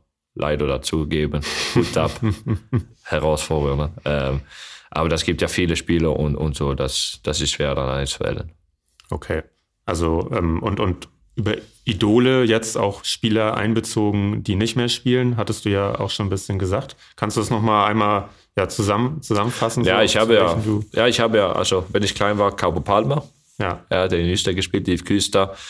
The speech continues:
Speaker 1: Äh, dann zwischendurch war auch Stefan Löfgren, Magnus Andersson, große Idole für mich, äh, schwedische Nationalmannschaft und Oskar Carlén.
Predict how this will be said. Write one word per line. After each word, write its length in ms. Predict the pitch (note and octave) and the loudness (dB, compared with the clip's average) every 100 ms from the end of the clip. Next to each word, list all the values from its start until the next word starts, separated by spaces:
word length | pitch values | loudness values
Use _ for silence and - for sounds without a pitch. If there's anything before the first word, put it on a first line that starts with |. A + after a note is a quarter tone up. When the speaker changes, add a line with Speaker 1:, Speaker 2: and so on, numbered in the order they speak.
| - - | -16 -10
Speaker 1:
Äh, 340 | - E2 E2 D#2+ | -2 0 2 2
dann 220 | F2 F2+ | 2 0
zwischendurch 500 | - F2 F2+ F#2 E2 | 0 0 2 2 2
war 140 | E2 | 2
auch 60 | E2 | 0
Stefan 380 | - D#2 E2 D#2 | -2 -2 0 2
Löfgren, 360 | E2+ E2+ F2 | 2 2 0
Magnus 280 | D#2 D#2 D2+ | 0 0 0
Andersson, 420 | F2+ A2+ G#2 G2+ | 0 0 0 -2
große 300 | F2 F#2 F2+ | -2 -2 0
Idole 260 | F2+ E2+ E2 | 0 2 0
für 140 | - | 0
mich, 260 | E2 D#2 - - | -2 -2 -6 -6
äh, 240 | - D#2+ | -4 -4
schwedische 300 | - E2+ - | -2 -2 0
Nationalmannschaft 600 | E2 F2+ D#2 D#2 D#2+ - | -2 -2 -2 -2 -2 -4
und 300 | - E2+ D2 | -2 0 0
Oskar 260 | - - D2+ | -2 -2 -4
Carlén. 400 | - D2 C#2+ | -2 -2 -2